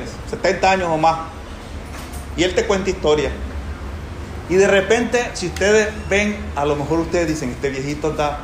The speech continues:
volando en el aire." Porque a lo mejor vos decís, "No, esa historia no fue así."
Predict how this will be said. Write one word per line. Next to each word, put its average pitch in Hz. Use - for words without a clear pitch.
volando 139
en 139
el 131
aire." 143
Porque 170
a -
lo 196
mejor 196
vos 196
decís, 190
"No, 147
esa 123
historia 156
no 160
fue 156
así." 185